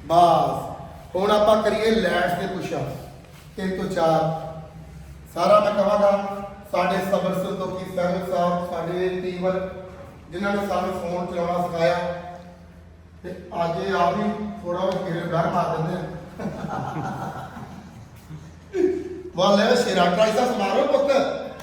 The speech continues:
ਕੱਢ ਮੱਛੀ ਹੁਣ ਮਾਰੀ ਟ੍ਰਾਈਸੈਪਸ। ਤੈਨੂੰ ਚਾੜ ਦੇਣਾ ਮਾਰੀ YouTube ਦੇ।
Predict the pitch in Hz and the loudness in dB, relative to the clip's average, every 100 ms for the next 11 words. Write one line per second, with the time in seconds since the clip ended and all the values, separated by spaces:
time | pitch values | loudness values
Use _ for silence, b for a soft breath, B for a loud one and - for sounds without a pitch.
0 | - 190 214 220 196 220 214 202 180 196 | -8 -4 -2 0 -2 -2 -2 -2 -2 -2
1 | 196 185 175 185 185 190 - - - - | -2 -2 0 0 0 -2 -2 -6 -12 -16
2 | - 196 220 226 240 - 285 269 254 233 | -10 -6 -4 2 4 4 4 4 4 2
3 | 226 226 220 208 208 - - - | 0 0 -2 0 0 0 -4 -10